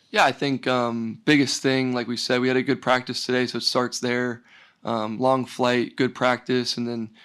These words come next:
really just staying up, uh, just making sure that we stay on,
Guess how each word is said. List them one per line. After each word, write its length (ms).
really 260
just 160
staying 320
up, 260
uh, 400
just 220
making 240
sure 200
that 140
we 140
stay 280
on, 300